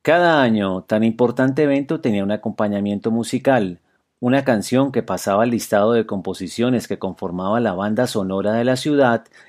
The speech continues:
y que servía como himno oficial de cada una de sus ferias.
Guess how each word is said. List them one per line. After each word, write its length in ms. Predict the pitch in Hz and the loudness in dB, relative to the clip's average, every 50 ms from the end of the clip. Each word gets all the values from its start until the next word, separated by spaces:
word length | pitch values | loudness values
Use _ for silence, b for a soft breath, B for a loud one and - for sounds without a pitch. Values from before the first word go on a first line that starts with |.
| b b | b b
y 120 | 160 147 | -2 0
que 100 | - 160 | 2 2
servía 500 | 135 - 143 135 120 135 143 156 160 151 | 2 4 2 2 2 2 2 2 2 2
como 280 | 156 156 139 127 117 117 | 0 0 0 2 2 2
himno 260 | 123 131 135 143 147 | 2 2 2 0 -2
oficial 520 | 139 135 127 110 - - 127 131 139 143 131 | -4 -4 -4 -6 -2 0 2 2 2 2 0
de 180 | 123 104 - | -2 -2 -2
cada 340 | - 120 120 123 127 123 120 | 0 0 0 2 2 0 0
una 300 | 120 123 123 120 117 113 | 0 0 -2 -2 -2 -2
de 80 | 110 107 | -2 -4
sus 180 | - 117 107 | -4 -8 -6
ferias. 680 | - 110 98 90 85 82 80 - - - - - - | -4 -4 -4 -4 -4 -6 -10 -12 -14 -16 -18 -20 -20